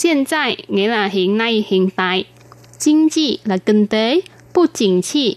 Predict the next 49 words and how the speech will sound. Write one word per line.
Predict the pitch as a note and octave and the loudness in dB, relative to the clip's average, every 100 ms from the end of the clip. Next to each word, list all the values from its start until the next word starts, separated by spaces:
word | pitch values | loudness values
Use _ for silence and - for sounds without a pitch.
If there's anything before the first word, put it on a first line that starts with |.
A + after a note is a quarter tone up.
| - | -4
nghĩa | G#3 G#3 | 0 0
là | A#3+ G3 | 0 -2
không | G3+ G#3+ G#3+ | -2 0 0
tốt. | A3+ C4 F4 - - - | 0 0 -2 -6 -14 -2
Đây | A#3 | 0
là | G#3+ G3 | 0 0
từ | G3+ G3 | 0 0
dùng | F#3+ F#3 | 2 2
để | G3 | 0
chỉ | G#3+ G3 F#3 | 0 0 0
kinh | A3 - G#3+ | 0 2 2
tế, | G#3+ A3 A#3+ F4 - - | 2 0 0 -2 -4 -4
cho | A#3 | 0
nên | A#3 A#3 D4+ D#4 D4+ C#4+ | 2 2 0 2 0 0
bu | C#4 | 0
jingqi | A3 F#3 - C4 G#3 | 0 0 0 0 2
nghĩa | F#3+ G#3+ | 2 0
là, | A3 F#3+ - _ | 0 -2 -6 _
nghĩa | A#3 A#3+ | 0 2
là | B3+ | 2
nền | G#3+ G3+ G3+ | 2 2 0
kinh | G#3 A3 | 0 0
tế | A#3+ A3+ C#4+ F4+ - - | 0 -2 0 -2 -6 -4
không | A#3 G#3+ | -2 0
tốt. | A#3+ C4+ - - - | 0 -2 -4 -16 -2
Na | D#4+ D#4+ - | -2 0 0
nghĩa | G3+ G3+ | 0 0
là | A#3+ G#3+ B3 _ _ - | -2 -4 -6 _ _ -2
từ | G#3+ G3 | 0 2
chỉ | G3 F3+ A3 | 0 0 0
đằng | A#3 F#3+ | 0 0
kia | - A#3+ A#3+ A3 - | 0 0 0 -2 -6
hoặc | - F#3+ G#3 | -4 -2 0
là | F#3 | -2
cái | A3 B3+ | -2 -4
kia. | - B3 A#3 A3 _ _ - | -2 0 0 -2 _ _ -18
Trồng | - A3 G#3 | -2 0 2
nghĩa | G3+ - | 0 0
là | G#3+ | -2
một | G3+ F#3+ | 0 0
lượng | G3+ F#3 G3 | 0 0 0
từ | G#3+ G3 F3+ F#3+ | 0 0 0 0
dùng | G3+ F#3+ | 0 2
để | G3 | 0
chỉ | G#3+ F#3+ F#3 | 0 0 0
một | - | 0
loại | G3 F#3 | -2 -2
nào | F#3+ F#3+ | -2 -2
đó. | G3 A#3+ | 0 -2